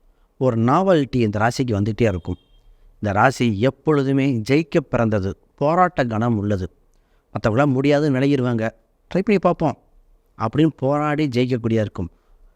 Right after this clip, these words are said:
இந்த ராசிக்கு சிறப்பு வாய்ந்ததே பேச்சு திறமை. பேச்சால் உலகத்தை ஜெயிப்பாங்க. ரெண்டாம் அதிபதியே அஞ்சாம் அதிபதி ஆகுது. பேச்சு திறமை அவ்வளோ துடுக்கா இருக்கும். சந்திரன் என்ற ஒரு கிரகம் இங்க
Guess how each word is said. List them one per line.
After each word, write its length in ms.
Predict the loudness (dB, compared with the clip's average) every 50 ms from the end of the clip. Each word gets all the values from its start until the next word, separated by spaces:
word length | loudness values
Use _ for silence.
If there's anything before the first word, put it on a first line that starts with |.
| _ _
இந்த 180 | -2 0 0 2
ராசிக்கு 420 | 2 2 0 0 -4 -8 -6 -4
சிறப்பு 680 | -6 -6 -6 -4 -2 -2 -2 -2 0 0 2 2 2
வாய்ந்ததே 300 | 2 0 0 0 -2 -4 -4 -6 -2
பேச்சு 280 | -2 -2 -2 -2 -6
திறமை. 280 | -8 -8 -6 -6 -6 -8 -12 -16 _ _ _ _ _ _ _ _ -20 -20 _ _ _ _ _ 0
பேச்சால் 600 | 2 2 2 2 0 -2 0 2 2 2 2 -2 -6
உலகத்தை 580 | -6 -4 -2 0 0 0 -2 -4 -2 0 0 0 2
ஜெயிப்பாங்க. 360 | 0 -2 -2 -2 -4 -4 -2
ரெண்டாம் 420 | -2 0 0 0 0 0 0 0 -2
அதிபதியே 680 | -2 -2 -2 -2 -2 0 0 0 0 0 -2 -6 _ _ _ _ _ _ -2
அஞ்சாம் 300 | 0 2 2 4 4 2
அதிபதி 240 | 2 0 0 0 0
ஆகுது. 220 | 0 -2 -4 -6 -8 _ _ _ _ _ _ _ _ -2
பேச்சு 320 | 0 0 0 0 -2 -8 -6 _
திறமை 320 | -2 0 2 2 2 2 2
அவ்வளோ 180 | 0 0 -2 -2 -4 -4
துடுக்கா 460 | -4 -2 -2 -2 -2 0 0 0 0
இருக்கும். 300 | 0 -4 -8 -10 -12 -14 _ _ _ _ _ _ _ _ _ _ -6
சந்திரன் 600 | 0 2 4 4 4 4 4 4 4 4 4 4
என்ற 400 | 2 2 0 0 0 0 0 0
ஒரு 160 | 0 0 -2
கிரகம் 360 | -2 -2 -4 -2 0 0 2 2
இங்க 500 | 2 2 2 2 2 0 0 -2 -4